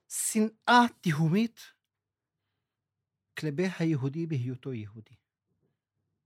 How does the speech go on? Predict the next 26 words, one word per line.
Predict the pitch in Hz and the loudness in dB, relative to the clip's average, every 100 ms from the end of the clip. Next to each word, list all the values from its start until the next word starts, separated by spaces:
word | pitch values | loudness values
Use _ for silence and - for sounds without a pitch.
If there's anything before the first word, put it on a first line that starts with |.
| _ _ _ _ _ _ | _ _ _ _ _ _
זה | 139 131 156 | -14 -4 0
לא | 226 | 2
היה | 285 226 | 4 2
עוד | 180 135 | 2 0
מערכה | 147 139 139 107 165 185 - _ _ _ _ | 0 0 -2 -4 -4 -4 -8 _ _ _ _
של | - 170 | -10 -4
הפלסטינים | 160 160 147 143 - 165 190 226 277 _ _ _ _ - | -4 -2 -6 -6 -8 -6 -4 -4 -8 _ _ _ _ -12
בכיבוש | 139 135 131 - | -8 -8 -8 -10
הישראלי. | 113 117 - 110 113 117 | -14 -14 -16 -18 -16 -16
זה | 120 170 | -8 -2
לא | 196 | 2
היה | 233 226 | 4 6
עוד | 226 233 220 | 6 6 4
מערכה | 202 208 - 226 254 - - | 2 2 4 4 4 0 -4
כדי | - 175 | -2 0
לשחרר | 202 - - 190 185 | 0 -4 -4 -2 -2
את | 175 | -2
פלסטין. | 175 170 - 170 139 95 _ _ _ - - - | -4 -4 -4 -4 -4 -4 _ _ _ -20 -20 -2
צריך | 175 226 254 | 2 2 4
להסביר | 208 202 - 165 214 143 104 | 2 2 -4 0 2 0 -4
מה | 120 | -6
היה | 117 113 | -6 -8
שמה. | - 110 101 | -10 -12 -6
מה | 131 | -2
שהיה | 214 220 214 214 | 0 0 2 0
שמה | - 220 220 240 | 2 4 6 6